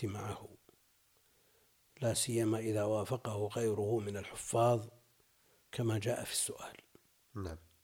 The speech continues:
Speaker 1: ثم إذا وجد من يصحح هذا الحديث أو حديث في الباب، فلا بد من أن نحتاط.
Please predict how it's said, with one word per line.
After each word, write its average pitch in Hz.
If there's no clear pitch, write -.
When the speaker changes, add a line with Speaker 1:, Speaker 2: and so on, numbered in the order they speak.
Speaker 1:
ثم 160
إذا 131
وجد 123
من 101
يصحح -
هذا 135
الحديث 104
أو 131
حديث 120
في -
الباب، 117
فلا 117
بد 117
من 123
أن 117
نحتاط. -